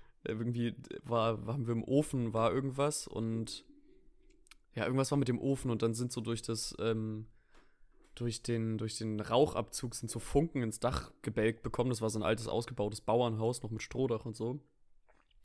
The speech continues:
Und dann ist uns halt die ganze Pisse überm Kopf, äh, abgefackelt. Aber der, der Dings war halt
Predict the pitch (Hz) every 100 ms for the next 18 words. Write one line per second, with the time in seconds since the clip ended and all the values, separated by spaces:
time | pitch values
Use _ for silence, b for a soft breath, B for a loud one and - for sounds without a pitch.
0 | B B B 113 113 110 120 113 113 110
1 | 110 110 - 127 127 110 110 - 110 -
2 | - 104 107 - 113 107 107 - - -
3 | 117 127 135 - B B B B - 110
4 | 110 113 110 113 110 110 110 104 113 110
5 | 107 98 - 104 104 123 131 - 113 113
6 | 110 104 -